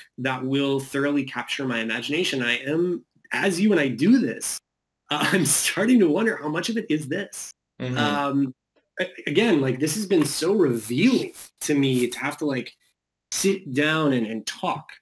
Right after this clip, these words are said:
Speaker 1: about, you know, what I'm doing, what I'm thinking. Um, and it's a joy to do, honestly, to, to uncover these things. But as we discuss it, I do wonder if a lot of fantasy I read is just more on the nose,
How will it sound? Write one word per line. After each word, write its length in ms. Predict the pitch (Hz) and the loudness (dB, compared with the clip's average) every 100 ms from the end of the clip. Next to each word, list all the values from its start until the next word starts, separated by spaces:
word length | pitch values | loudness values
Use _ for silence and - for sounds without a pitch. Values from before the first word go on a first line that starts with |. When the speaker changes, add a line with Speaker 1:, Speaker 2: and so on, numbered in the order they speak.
| 143 | -6
Speaker 1:
about, 280 | 131 123 | -4 -2
you 60 | 135 | -2
know, 80 | 117 | -2
what 180 | 120 123 | -2 -4
I'm 160 | 120 | -2
doing, 240 | 120 127 123 | 0 0 0
what 120 | 117 | -2
I'm 140 | 117 | -4
thinking. 440 | 110 131 120 107 101 - - _ _ | -4 -4 -4 -4 -6 -16 -20 _ _
Um, 260 | 127 123 117 | -4 -2 -2
and 100 | 120 | -2
it's 200 | 139 143 | 0 2
a 60 | 120 | 4
joy 380 | 143 185 - - | 4 2 -2 -6
to 60 | 127 | 0
do, 200 | 123 117 | 0 0
honestly, 500 | 120 - 107 95 - | -6 -4 -6 -6 -10
to, 180 | - 120 | -8 -6
to 160 | - 120 | -4 -6
uncover 280 | 113 143 | -4 -4
these 200 | 135 113 | -2 -2
things. 340 | - 110 104 - - - _ | -2 -6 -6 -12 -20 -20 _
But 80 | 139 | -2
as 200 | 160 180 | 0 2
we 80 | 180 | 2
discuss 520 | 131 - - 196 - | 2 0 -2 -2 0
it, 120 | 165 - | -2 -2
I 180 | 127 127 - | -2 -4 -4
do 220 | 151 180 | -2 0
wonder 540 | 143 147 208 156 117 | 0 2 2 2 0
if 340 | 113 123 - - _ _ _ _ _ _ _ _ _ _ - - - 196 | -4 -6 -8 -14 _ _ _ _ _ _ _ _ _ _ -12 -12 -10 0
a 40 | |
lot 200 | 147 143 | 2 2
of 80 | 143 | 0
fantasy 360 | 151 143 131 135 | 0 -2 0 0
I 40 | |
read 260 | 123 147 135 | 4 4 4
is 100 | 120 | 2
just 200 | 127 131 | 0 0
more 180 | 127 | 0
on 160 | 127 117 | 0 0
the 60 | 110 | 0
nose, 540 | 110 156 117 - - | 0 0 -2 -8 -16